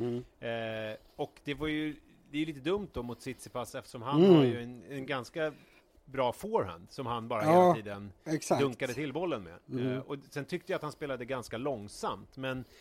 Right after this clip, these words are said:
Speaker 2: jag vet ju inte riktigt hur Simon brukar spela, om han spelade asdåligt eller om det var liksom
Speaker 1: Äh,
Speaker 2: Tsitsipas. För jag
Speaker 1: ja,
Speaker 2: såg att
Speaker 1: eh,
Speaker 2: Tsitsipas spelade bra, det såg jag ju.
Speaker 1: Ja.
Speaker 2: Men, eh, och hur
Speaker 1: Nej, men,
Speaker 2: matchupen var
Speaker 1: men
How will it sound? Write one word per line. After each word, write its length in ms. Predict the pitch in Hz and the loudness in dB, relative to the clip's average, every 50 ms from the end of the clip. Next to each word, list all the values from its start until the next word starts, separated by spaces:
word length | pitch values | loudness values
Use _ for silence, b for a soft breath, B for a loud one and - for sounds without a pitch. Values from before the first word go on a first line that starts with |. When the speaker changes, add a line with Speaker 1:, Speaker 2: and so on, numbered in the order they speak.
| b b b | b b b
Speaker 2:
jag 180 | b 147 156 156 | b 0 0 2
vet 260 | 208 226 214 - - | 4 4 4 4 2
ju 60 | 226 | -2
inte 120 | 185 151 | -2 0
riktigt 280 | 147 143 - 143 131 - | -2 -2 -2 -4 -4 -4
hur 60 | 139 | -4
Simon 420 | 123 - 151 139 135 127 127 123 120 | -4 -4 -4 -4 -4 -4 -4 -4 -4
brukar 320 | 139 160 156 139 - 180 | -2 -2 -2 0 -2 -2
spela, 200 | - - 175 151 | -2 0 0 2
om 60 | 135 | 2
han 220 | 123 135 131 123 110 | 2 0 -2 -4 -4
spelade 280 | - - 135 127 139 - | -4 -4 -2 -2 0 2
asdåligt 800 | - 151 139 127 113 123 127 147 175 202 214 208 202 190 175 - | 4 4 4 4 2 0 -2 -2 0 0 0 0 0 -2 -4 -4
eller 160 | - 156 143 139 | -4 -4 -2 -2
om 80 | 135 | -2
det 60 | 131 | -2
var 160 | 127 131 127 127 | 0 0 0 0
liksom 260 | 123 113 - 139 131 | -2 -4 -6 -6 -6
Speaker 1:
Äh, 60 | 151 | -2
Speaker 2:
Tsitsipas. 580 | 156 165 156 160 160 156 151 143 - - - - b b b b b b | -2 0 2 2 4 4 4 2 0 -4 -16 -18 b b b b b b
För 80 | b 165 | b 0
jag 60 | 151 | 2
Speaker 1:
ja, 40 | 170 | 6
Speaker 2:
såg 100 | 170 170 | 8 8
att 60 | 170 - | 8 8
Speaker 1:
eh, 60 | 156 | 4
Speaker 2:
Tsitsipas 420 | 156 160 185 139 - - 156 147 | 2 0 -2 -2 -2 -2 -2 -2
spelade 320 | - - 156 143 135 135 123 | -2 -2 -2 -2 -2 -2 0
bra, 420 | 120 175 202 107 76 78 92 98 - 120 | 2 4 4 4 4 0 -8 -10 -10 -8
det 100 | 147 143 | -8 -6
såg 260 | - 151 151 143 127 | -2 0 0 0 0
jag 80 | 117 98 | 0 -2
ju. 60 | 113 | 0
Speaker 1:
Ja. 200 | 117 120 120 123 | 0 2 0 0
Speaker 2:
Men, 280 | 127 131 131 131 127 127 | 0 -2 -4 -4 -4 -6
eh, 160 | 127 120 110 - _ _ _ _ _ _ _ _ _ - - - - | -6 -8 -8 -10 _ _ _ _ _ _ _ _ _ -20 -16 -12 -8
och 80 | 135 | -4
hur 80 | 127 139 | -2 2
Speaker 1:
Nej, 200 | 135 151 160 165 | 6 8 8 8
men, 40 | 170 | 8
Speaker 2:
matchupen 260 | 175 175 170 170 175 | 8 8 8 8 8
var 80 | 165 165 | 6 6
Speaker 1:
men 260 | 170 170 170 165 | 8 8 8 8